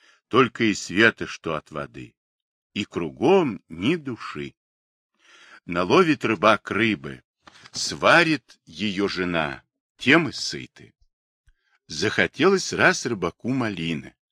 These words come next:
Пошел он в дальний лес, набрел на дорогу, глядит,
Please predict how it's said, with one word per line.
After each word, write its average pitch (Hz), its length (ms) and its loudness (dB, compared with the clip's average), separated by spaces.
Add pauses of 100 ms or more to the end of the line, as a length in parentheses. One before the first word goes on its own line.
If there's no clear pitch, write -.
(520)
Пошел 123 400 2
он 147 180 2
в 78 80 -10
дальний 90 480 2
лес, 78 540 0 (540)
набрел 104 500 4
на 95 180 -2
дорогу, 151 840 0
глядит, 127 840 -6